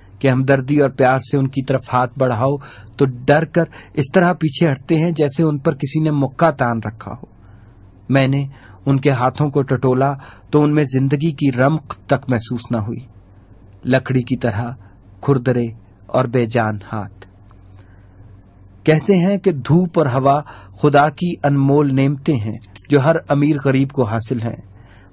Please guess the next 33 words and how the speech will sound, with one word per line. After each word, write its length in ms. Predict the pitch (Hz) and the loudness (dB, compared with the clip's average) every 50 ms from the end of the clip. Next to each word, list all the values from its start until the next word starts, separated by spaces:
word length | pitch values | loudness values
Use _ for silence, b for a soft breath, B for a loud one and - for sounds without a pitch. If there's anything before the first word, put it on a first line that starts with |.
| b - | b 0
मगर 220 | 135 135 139 143 | 2 4 4 4
इन 160 | 139 139 131 | 2 2 2
बदनसीबों 600 | 123 131 127 131 127 - - 139 131 127 143 139 | 0 0 0 0 -2 -4 -4 -4 -2 -2 -2 -2
को 220 | 139 - 143 135 139 B B B B B - - | -2 -2 -4 -4 -4 B B B B B 0 2
वो 120 | 135 135 | 2 4
भी 160 | 135 151 160 | 4 2 0
हासिल 320 | 151 127 110 107 - 123 113 | 0 -2 -4 -4 -6 -4 -4
नहीं। 240 | 110 104 - - - - - - - b b b b b b b - - - - | -4 -6 -8 -10 -16 -20 -20 -20 -20 b b b b b b b -20 -12 -4 -2
इनके 240 | 135 135 123 143 135 | 0 0 2 2 0
घरों 260 | 120 117 127 135 135 | 2 2 0 2 2
में 160 | 135 135 120 | 0 0 0
पहुंचने 360 | - 131 123 113 113 - 143 131 | 0 0 0 0 -2 -2 -2 0
वाली 260 | 123 120 123 127 123 | 2 2 0 0 -2
हवा 400 | 104 113 120 123 127 135 131 135 B B B B B - | -2 0 0 2 0 0 0 -6 B B B B B 0
बदबूदार 640 | 139 135 127 123 127 139 139 135 131 127 120 127 139 | 0 0 0 0 0 0 2 2 2 2 2 2 0
और 140 | 143 135 123 | 0 -2 -2
गंदी 460 | 120 - 139 131 131 120 135 123 107 | -2 -2 0 0 0 0 -2 -4 -4
है। 140 | 107 110 - - - - - - - - - - - - - - - - - | -6 -8 -12 -14 -20 -20 -20 -20 -20 -20 -20 -20 -20 -20 -20 -20 -12 -4 -2
खबर 220 | 139 135 139 135 | 0 2 2 2
नहीं 340 | 127 123 117 120 131 131 127 - b b b b b b 135 | 2 0 -2 -2 -4 -6 -8 -12 b b b b b b 2
ये 100 | 139 135 | 2 4
अमीर 260 | 131 135 135 143 147 | 4 4 2 0 0
इंसान 420 | 143 135 139 - 131 131 135 135 | -2 -2 -2 -2 0 0 0 0
अपने 400 | 131 120 - 135 135 135 135 131 B B B B B B - | -2 -2 -2 -2 0 0 0 -2 B B B B B B -2
खुदा 280 | - 139 135 131 131 135 | 0 2 2 2 2 2
से 220 | 139 - - 147 | 0 -2 -2 -2
रिज्क 400 | 127 117 135 156 151 143 - - | 0 2 2 2 2 0 -4 -4
मांगने 440 | 135 123 123 127 131 135 135 139 139 | 0 0 2 2 2 2 0 0 -2
की 140 | 139 - 131 | -2 -4 -4
जुर्रत 420 | 123 117 135 131 127 156 151 135 | -2 0 0 2 2 0 -2 -2
कैसे 260 | - 139 120 - - 135 | -2 -4 -4 -4 -4 -4
करते 340 | - 127 113 - - 139 | -4 -4 -6 -6 -6 -6
हैं, 240 | 127 127 135 - - | -6 -6 -8 -10 -14